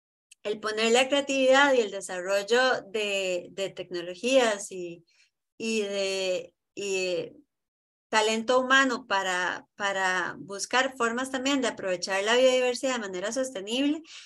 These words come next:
eh, es parte de las cosas que, que se fueron viendo a, acá. El tema de la biorrefe-, biorefinería de biomasa residual,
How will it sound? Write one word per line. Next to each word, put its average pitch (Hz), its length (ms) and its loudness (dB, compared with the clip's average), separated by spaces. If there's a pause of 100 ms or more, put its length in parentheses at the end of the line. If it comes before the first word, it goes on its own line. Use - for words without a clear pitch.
(140)
eh, 196 540 -4
es 220 180 -6
parte 240 280 2
de 254 180 4
las 180 240 -4
cosas 226 340 -6
que, 202 180 -8 (200)
que 185 120 -12
se 185 140 -6
fueron 190 320 -6
viendo 190 500 -6
a, 160 300 -10 (340)
acá. 151 480 -10 (1000)
El 226 500 2
tema 247 300 4
de 302 60 6
la 269 140 6
biorrefe-, 208 680 -2
biorefinería 208 1080 -2
de 277 60 2
biomasa 214 840 0
residual, 220 840 0